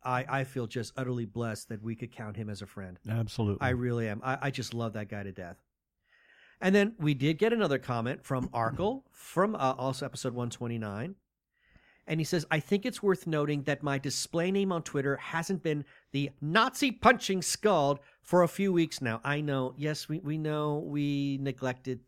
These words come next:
Speaker 1: to change it, uh, uh, on our notes. We're sorry about that. He says, um, "I changed it to the Human Arkle to match
Speaker 2: Human
Speaker 1: my"
Speaker 2: ankle.
Speaker 1: The human ankle,
Speaker 2: <laughs>
Speaker 1: yeah. As, as opposed to the not human ankle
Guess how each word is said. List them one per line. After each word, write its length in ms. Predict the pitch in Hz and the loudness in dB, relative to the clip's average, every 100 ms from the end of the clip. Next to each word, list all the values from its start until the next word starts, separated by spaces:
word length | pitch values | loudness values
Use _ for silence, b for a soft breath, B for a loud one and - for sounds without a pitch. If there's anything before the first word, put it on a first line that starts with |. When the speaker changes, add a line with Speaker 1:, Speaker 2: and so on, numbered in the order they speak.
| - | -10
Speaker 1:
to 260 | 127 123 | -6 -6
change 400 | 120 113 110 113 | -6 -8 -6 -6
it, 100 | 113 | -6
uh, 40 | 110 | -6
uh, 540 | 110 110 - 113 117 - | -8 -10 -10 -10 -10 -12
on 100 | 110 | -14
our 80 | |
notes. 300 | 110 101 107 | -12 -12 -12
We're 80 | 110 | -12
sorry 280 | 104 98 95 | -10 -10 -10
about 180 | 90 87 | -12 -14
that. 140 | 87 - _ _ b b b b - | -16 -20 _ _ b b b b -6
He 80 | |
says, 260 | 135 147 131 | 0 0 2
um, 360 | 139 131 127 135 | 0 0 -2 -2
"I 120 | 147 | -2
changed 480 | 143 - 185 202 - | -2 0 0 0 -2
it 80 | 160 | -4
to 260 | - 160 165 | 0 2 2
the 100 | 147 | -2
Human 340 | - 175 214 | -2 -2 0
Arkle 540 | 131 123 139 127 127 - | 0 -2 0 -2 -2 -4
to 120 | 127 | -2
match 140 | 104 | 4
Speaker 2:
Human 180 | 131 147 | 6 6
Speaker 1:
my" 60 | 160 | 4
Speaker 2:
ankle. 360 | 165 180 92 - _ - | 2 0 -4 -10 _ -10
Speaker 1:
The 60 | |
human 280 | 131 165 160 | -4 -2 -2
ankle, 360 | 147 151 110 - 101 | -2 -4 -6 -4 -4
Speaker 2:
<laughs> 60 | - | -2
Speaker 1:
yeah. 240 | 151 113 - b B B | -2 -2 -6 b B B
As, 320 | 147 160 151 | 0 0 0
as 180 | 147 139 | -2 -2
opposed 400 | 135 - 143 - | -4 -4 -4 -4
to 80 | 135 | -4
the 80 | 117 | -4
not 300 | 123 196 - | -4 -4 -6
human 260 | - 110 | -8 -6
ankle 320 | 95 95 151 | -6 -6 -8